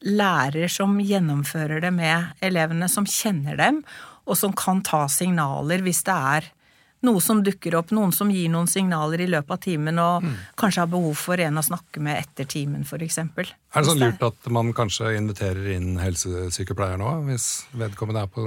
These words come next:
Speaker 2: skolen den
Speaker 1: Kanskje
Speaker 2: dagen?
Speaker 1: ha i beredskap, og,
Speaker 2: Ja.
Speaker 1: og eventuelt ha en oppfølgingstime hvis man ser det er nødvendig.
Speaker 2: Mm.
Speaker 1: Absolutt.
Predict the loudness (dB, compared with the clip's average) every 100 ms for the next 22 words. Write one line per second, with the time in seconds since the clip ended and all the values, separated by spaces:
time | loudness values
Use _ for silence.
0 | -4 -4 -4 -4 -6 -10 -8 0 2 4
1 | 4 4 4 4 2 4 2 2 2 2
2 | 2 4 6 6 6 4 4 4 4 4
3 | 4 2 -2 0 2 4 4 2 -2 -2
4 | 0 2 0 0 -2 0 0 -2 -2 -2
5 | -2 -2 -2 -2 -2 -2 -4 -2 -4 -6
6 | -10 -10 -8 -8 -12 -8 -6 -4 -4 -4
7 | -6